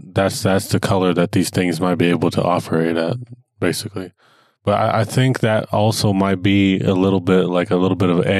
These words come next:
and a little bit of B, because I wonder if it's like a, a piece of paper and ink to where, like, the more encounter you have, the more ink spills on that piece of paper, and then, like, the less white you start to appear and the more, like, bl-, black, basically. And then that carries on later on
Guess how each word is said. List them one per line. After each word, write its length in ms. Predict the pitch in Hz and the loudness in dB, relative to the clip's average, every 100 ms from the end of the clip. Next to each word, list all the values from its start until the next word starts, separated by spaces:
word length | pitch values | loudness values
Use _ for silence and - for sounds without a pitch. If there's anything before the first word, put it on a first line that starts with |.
| 98 | 0
and 80 | 90 | 2
a 40 | |
little 160 | 92 87 | 2 2
bit 140 | 87 | 0
of 100 | 82 | 0
B, 340 | 98 95 87 - - - - - - - | 2 2 0 -4 -14 -20 -20 -20 -20 -8
because 240 | - 113 104 | -2 0 2
I 80 | 107 | 2
wonder 480 | 107 127 127 117 | 4 4 4 2
if 260 | 101 101 - | 2 0 0
it's 200 | 98 - | -2 0
like 220 | 101 92 | -2 0
a, 120 | 90 90 90 | 0 2 0
a 40 | 90 | 0
piece 280 | 117 113 98 | 2 2 2
of 80 | |
paper 320 | 104 104 101 90 | 2 0 0 0
and 120 | - | 0
ink 280 | 101 98 - | 0 -2 0
to 100 | 90 | 2
where, 180 | 90 | 2
like, 200 | 87 85 | 0 -2
the 80 | - | 0
more 220 | 95 107 95 | 0 2 0
encounter 420 | - 104 110 104 | -2 0 2 2
you 300 | 92 90 87 | 2 2 2
have, 420 | 90 87 87 - - - - _ | 0 0 -2 -4 -18 -20 -20 _
the 80 | 98 | -4
more 440 | 95 104 104 98 - | 0 0 2 0 0
ink 240 | 110 104 | 0 0
spills 420 | - - 104 92 | -2 0 2 2
on 120 | 92 | 2
that 140 | 92 104 | 0 0
piece 180 | 98 - | 0 0
of 60 | |
paper, 500 | - 104 98 90 90 | -2 -2 0 2 2
and 160 | 92 92 90 90 90 | 2 0 0 -2 -4
then, 80 | - - _ _ _ 95 | -10 -20 _ _ _ -4
like, 180 | 92 | -2
the 80 | 95 | 0
less 320 | 90 104 - | 0 0 0
white 260 | 95 98 104 | 0 0 0
you 100 | 95 | -2
start 320 | - 98 92 | 0 0 0
to 100 | - | 0
appear 320 | 87 - 104 95 | 0 2 2 2
and 100 | 92 | 0
the 60 | |
more, 220 | 92 92 | 2 2
like, 380 | 90 90 87 82 | 2 0 -4 -6
bl-, 140 | 107 98 | -2 -2
black, 380 | 95 104 98 - | 0 0 -2 -4
basically. 480 | 90 - - 90 | -6 -6 -6 -2
And 140 | 92 90 | -2 -2
then 120 | 90 | 0
that 180 | 95 101 | -2 -2
carries 340 | 107 98 92 92 | 0 2 2 2
on 200 | 92 90 | 0 0
later 280 | 92 87 95 | 2 2 2
on 320 | 104 95 | 2 0